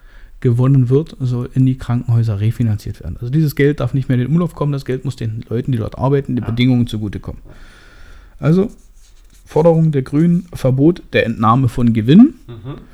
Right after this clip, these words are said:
Speaker 1: und Krankenhäuser, Kommunen, halt Krankenhäuser in kommunale oder öffentliche Hand. Das da, was haben wir hier noch? Flächende-, ah ja, flächendeckende Tarifverträge
Speaker 2: Mhm.
Speaker 1: für Pflegeeinrichtungen, mindestens auf Niveau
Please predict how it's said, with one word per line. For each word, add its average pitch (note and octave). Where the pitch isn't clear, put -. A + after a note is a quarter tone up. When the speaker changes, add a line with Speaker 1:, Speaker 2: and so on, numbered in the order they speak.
Speaker 1:
und C#2+
Krankenhäuser, C#3
Kommunen, C#3+
halt G#2
Krankenhäuser B2+
in B2
kommunale A#2+
oder G#2+
öffentliche G2
Hand. E2+
Das A#2+
da, F3
was C#3+
haben C3+
wir B2+
hier C3+
noch? D3+
Flächende-, C3
ah C3
ja, A2+
flächendeckende D#3
Tarifverträge C3
Speaker 2:
Mhm. -
Speaker 1:
für A#2+
Pflegeeinrichtungen, G#2+
mindestens E3
auf -
Niveau B2